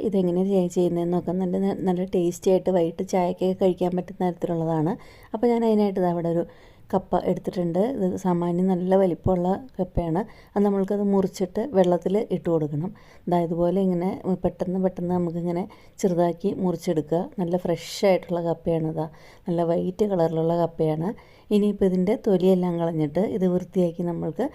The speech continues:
വെള്ളത്തിലേക്ക് വേണം ഇട്ട് കൊടുക്കാൻ, അല്ലെങ്കിൽ അത് കളറ് മാറും. അപ്പോൾ അതുകൊണ്ട് തന്നെ അതിൻ്റെ സ്കിന്നെല്ലാം റിമൂവ് ചെയ്തിട്ട് അത് നമ്മൾക്ക് വെള്ളത്തിലേക്ക് ഇട്ട് കൊടുക്കാം. ഇപ്പോൾ ദാ ഈ വീഡിയോയിൽ ഞാൻ കാണിക്കുന്ന പോലെ തന്നെ നമ്മൾക്ക്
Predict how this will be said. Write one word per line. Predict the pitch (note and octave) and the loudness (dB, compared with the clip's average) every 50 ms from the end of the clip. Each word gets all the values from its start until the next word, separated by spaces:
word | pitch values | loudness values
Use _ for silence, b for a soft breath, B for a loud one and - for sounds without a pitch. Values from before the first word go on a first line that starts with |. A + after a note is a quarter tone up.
| B B B B B G3+ | B B B B B 2
വെള്ളത്തിലേക്ക് | G3+ F#3 F#3 F#3 F3+ - F3+ F3+ F#3 F#3 - G3 | 4 4 4 4 2 2 0 0 0 0 0 -2
വേണം | F#3+ F3 D3+ D#3+ D3 - | -2 0 0 0 -2 -2
ഇട്ട് | F3 F3 - | -4 -4 -2
കൊടുക്കാൻ, | F3+ E3+ D#3+ E3 - E3 E3+ | -2 -2 -2 -2 -2 -2 -2
അല്ലെങ്കിൽ | F3 F3 F3+ F#3+ G3+ G3+ | -2 0 0 2 2 2
അത് | G#3+ G#3 | 0 0
കളറ് | G#3+ F#3+ E3+ E3 E3+ F#3 F3+ | 0 0 0 0 0 0 0
മാറും. | F#3 E3+ D3+ C#3+ C#3+ D#3+ G3+ G#3+ B B B B B B B | 0 0 0 -2 -2 -2 -4 -6 B B B B B B B
അപ്പോൾ | G#3 G3 G#3 G3+ | -4 0 0 0
അതുകൊണ്ട് | F#3+ F#3+ F#3+ F#3+ F3+ F3+ | 2 2 2 0 0 0
തന്നെ | G3 F#3+ F3+ F#3 G3+ - | 0 -2 0 -2 -2 -4
അതിൻ്റെ | C#4+ A#3 G3+ F#3+ G3 G3 | -4 -4 -2 -2 -2 -2
സ്കിന്നെല്ലാം | G3 - - G3+ F#3 F#3 F#3 F3+ F3+ F#3 F#3+ F#3+ | -2 -4 -4 -2 0 0 0 0 0 0 0 2
റിമൂവ് | F#3 F3 F3 F3 F3+ F3 F3+ | 0 0 0 -2 -2 0 -2
ചെയ്തിട്ട് | F3+ F3 F#3 E3 - - A3 D#4+ - B B B B B | -2 -2 -4 -6 -4 -2 -4 -4 -4 B B B B B
അത് | B - G3 | B 0 2
നമ്മൾക്ക് | F#3+ F#3 F3+ F3 F3 F#3+ F#3+ | 2 2 2 0 0 -2 -2
വെള്ളത്തിലേക്ക് | G3 F3+ E3+ E3 D#3+ - F3 E3 F3 F3 E3+ - G#3 - - | -2 0 -2 -2 -2 -2 -2 -2 -2 -2 -2 -2 -4 -4 -4
ഇട്ട് | G3 F#3+ - E3 | -6 -6 -2 0
കൊടുക്കാം. | D#3+ D3+ D3+ D3 D3+ D3+ G3 C4 C#4+ - - - - _ - - - - - - - - | 0 0 -2 -2 -4 -4 -4 -4 -6 -12 -18 -20 -20 _ -20 -20 -20 -20 -20 -12 -6 -2
ഇപ്പോൾ | B3 - C4 C#4+ | -2 2 2 2
ദാ | B3+ B3+ A#3+ A#3 A3+ | 4 4 6 6 4
ഈ | A3+ A3+ A#3 | 4 4 4
വീഡിയോയിൽ | A#3 A#3+ A3+ G#3+ G3+ G3 F#3+ F#3+ F#3+ F#3+ G3 G#3 | 4 6 6 6 8 8 8 8 8 6 6 4
ഞാൻ | G#3 G#3 G3 G3 | 4 2 2 0
കാണിക്കുന്ന | G3+ - G3 F#3 F3+ F#3 - E3+ F3 F#3 | -2 -2 -2 -2 -2 -2 -2 0 0 2
പോലെ | F#3+ G3 G3 F#3+ F#3+ G3 | 2 2 2 2 2 2
തന്നെ | G3 F#3 F3 F3+ | 2 2 0 0
നമ്മൾക്ക് | F#3 F#3 F3+ F3+ F3 F3 - - | 0 0 0 0 -2 -4 -4 -6